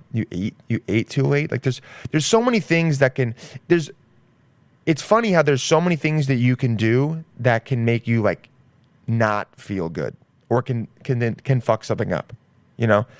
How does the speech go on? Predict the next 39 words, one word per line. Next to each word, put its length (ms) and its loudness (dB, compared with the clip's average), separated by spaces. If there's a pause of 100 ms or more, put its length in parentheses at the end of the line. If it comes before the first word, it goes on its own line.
(180)
Oh, 180 4
don't 260 0
eat 120 -2
too 160 0
late. 300 2 (420)
Don't 220 4
look 140 0
at 140 -2
blue 260 2
light 360 4
f-, 200 -20
before 280 2
you 60 2
go 100 4
to 80 0
bed. 240 4
Like, 260 -2 (220)
make 180 2
sure 140 0
your 100 2
bed 220 4
is 100 -2
sixty 240 -2
degrees. 200 0
Like, 220 0
you 60 2
have 80 2
to 60 -2
do 120 0
so 180 2
many 140 0
things 220 0
just 160 -2
to 40 0
have 120 4
a 80 0
good 300 0
night's 320 0
sleep 360 -2